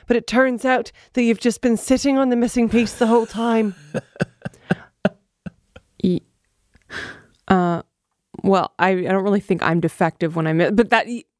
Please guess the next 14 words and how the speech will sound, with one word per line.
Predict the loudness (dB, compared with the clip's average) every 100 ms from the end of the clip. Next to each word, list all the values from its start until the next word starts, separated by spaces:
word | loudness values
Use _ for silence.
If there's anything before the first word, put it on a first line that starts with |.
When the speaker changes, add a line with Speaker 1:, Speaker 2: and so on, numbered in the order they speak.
| _ -2
Speaker 2:
I | -2
get | 0 0
what | 0
you're | -2
saying. | -4 -4 -4 -6 _ _ _ 0
Speaker 1:
I | 0
feel | 2 2 4
like | 2 0 -4 _ _ _ _ _ _ _ _ _ 0
we're | 0
sitting | 2 0 2 0 2
on | 2
the | 2
missing | 0 0 -2 0
piece, | 2 0 -2 -10